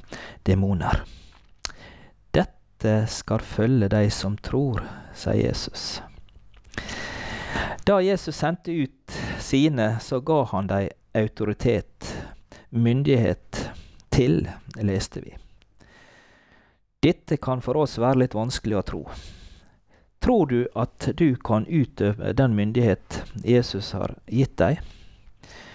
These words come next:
Dette betyr at du og jeg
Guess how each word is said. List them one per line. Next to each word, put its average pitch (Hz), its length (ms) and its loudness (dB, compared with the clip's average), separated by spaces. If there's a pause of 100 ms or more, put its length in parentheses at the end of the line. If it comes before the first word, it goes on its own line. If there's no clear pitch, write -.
(140)
Dette 196 260 2
betyr 202 460 -2 (400)
at 92 240 -12
du 220 240 2 (100)
og 135 220 0
jeg 139 320 4